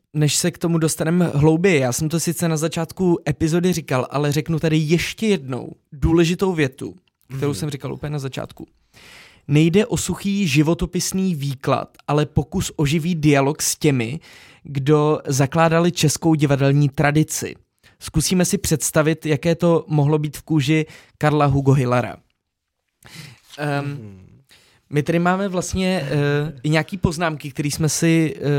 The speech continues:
Speaker 1: u této inscenace dělali. Abych to popsal, ehm, první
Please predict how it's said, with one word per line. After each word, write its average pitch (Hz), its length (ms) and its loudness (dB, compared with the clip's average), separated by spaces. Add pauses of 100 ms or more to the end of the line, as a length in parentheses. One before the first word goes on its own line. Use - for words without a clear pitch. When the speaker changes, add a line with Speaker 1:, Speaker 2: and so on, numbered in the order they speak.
(320)
Speaker 1:
u 147 80 -8
této 165 260 -4
inscenace 160 500 -6
dělali. 151 340 0 (2500)
Abych 180 200 2
to 247 120 4
popsal, - 500 -2 (200)
ehm, 143 440 2 (840)
první 226 540 4